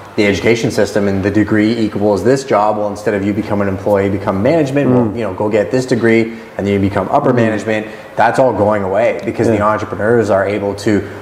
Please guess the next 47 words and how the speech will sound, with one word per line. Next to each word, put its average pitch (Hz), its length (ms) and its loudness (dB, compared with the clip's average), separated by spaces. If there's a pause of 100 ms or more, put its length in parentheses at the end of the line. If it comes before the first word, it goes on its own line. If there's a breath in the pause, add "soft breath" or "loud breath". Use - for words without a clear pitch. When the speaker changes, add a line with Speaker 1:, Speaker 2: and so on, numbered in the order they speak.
(120 loud breath)
Speaker 1:
move 117 320 2
quicker 135 240 -2
and 101 100 0
faster 123 400 0
than 113 140 4
Speaker 2:
Yeah. 101 60 -4
Speaker 1:
a - 20 -6
lot 104 160 2
of 104 80 -4
the 104 60 -8
big 104 180 -6
companies. 113 460 -2
And 107 80 -4
that's 107 200 2
why 110 240 2
they're 107 120 -2
winning 104 260 -4
a 107 40 0
lot 101 180 2
of 98 80 -2
mandates 104 500 -4
and 101 160 -4
beating 107 320 2
the 98 80 0
big 104 180 0
companies 117 440 0
at 101 80 2
a 98 40 2
lot 104 240 2
of - 140 -4
things, 107 320 -4
is 107 140 0
it 104 100 0
takes 123 340 2 (360 loud breath)
such 117 460 2
a 104 60 4
long 107 440 2
time 110 300 -2
to 98 140 -8
turn 107 160 -4
a 98 40 -2
big 107 200 0
ship 107 200 0
Speaker 2:
Oh 98 60 2
my 92 40 2
God. 104 80 2
Speaker 1:
around. 101 340 0